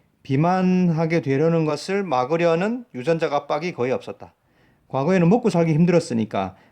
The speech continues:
사람들이 비만이 되는 걸 막을 필요가 없었겠지, 그지? 유전적 돌연변이들은 첫, 주어 뒤에 관계대명사가 나왔으니까 첫 번째 동사를 지나서 일단 두 번째 동사 앞까지 묶어줘야 되고, 관계대명사지.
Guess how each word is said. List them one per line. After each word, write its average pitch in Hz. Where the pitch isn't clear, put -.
사람들이 160
비만이 156
되는 143
걸 143
막을 160
필요가 175
없었겠지, 160
그지? 104
유전적 185
돌연변이들은 123
첫, 165
주어 196
뒤에 175
관계대명사가 151
나왔으니까 117
첫 180
번째 185
동사를 131
지나서 113
일단 131
두 120
번째 165
동사 120
앞까지 120
묶어줘야 120
되고, 104
관계대명사지. 151